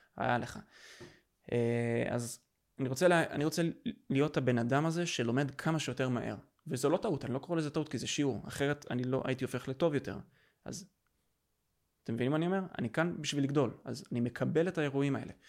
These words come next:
אה, וגם קיבלתי את הדברים שהוצאתי עליהם כסף, אז <laughs> אתם יודעים, בכל זאת, אם אני לומד מהר, אז זה הכי חשוב שיש. בשאיפה, אז כן, לבנות קרן ביטחון.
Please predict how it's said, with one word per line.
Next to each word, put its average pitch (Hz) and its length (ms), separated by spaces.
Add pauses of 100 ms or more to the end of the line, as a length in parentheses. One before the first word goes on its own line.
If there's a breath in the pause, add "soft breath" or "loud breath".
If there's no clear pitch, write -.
(580 loud breath)
אה, 120 160
וגם 120 300
קיבלתי 123 400
את 127 120
הדברים 139 280
שהוצאתי 175 360
עליהם 185 140
כסף, - 500
אז - 240 (140)
<laughs> 160 260
אתם 151 140
יודעים, 143 300
בכל 143 220
זאת, 131 200 (300 loud breath)
אם 147 100
אני 147 120
לומד 143 220
מהר, 160 240
אז 120 220 (480 loud breath)
זה 127 200
הכי 123 180
חשוב 127 260
שיש. - 400 (1080 loud breath)
בשאיפה, 175 420
אז 156 160
כן, 170 160
לבנות 135 280
קרן 139 260
ביטחון. 120 420